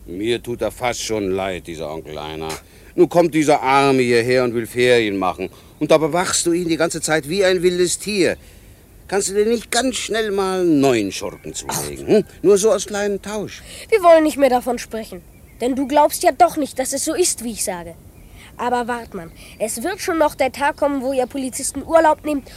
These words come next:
Speaker 2: und zusehen wollt, wie ein Privatdetektiv die Arbeit anpackt.
Speaker 1: Oh, Kalle, ich bin unsagbar traurig,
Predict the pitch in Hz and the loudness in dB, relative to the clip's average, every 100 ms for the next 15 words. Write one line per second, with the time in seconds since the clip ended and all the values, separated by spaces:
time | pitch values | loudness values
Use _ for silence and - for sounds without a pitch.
0 | - - 247 - 392 339 339 285 285 302 | -12 -8 -6 -2 0 0 0 4 4 4
1 | 285 277 277 247 311 - 320 320 - 311 | 0 0 -2 0 0 0 -4 -6 -4 -4
2 | - 285 294 247 - 208 190 190 - 85 | 0 4 4 4 2 -6 -10 -12 -8 -6
3 | 82 78 - - 76 82 87 87 82 80 | -6 -8 -14 -12 -6 -4 -4 -4 -8 -10
4 | 76 71 69 85 - 104 - - 143 151 | -10 -12 -14 -16 -10 -10 -10 -4 2 6
5 | 175 175 160 123 110 139 147 120 - 85 | 6 4 0 -2 -4 0 0 -2 -4 -8
6 | 80 - 82 73 71 69 69 | -6 -8 -10 -8 -8 -10 -14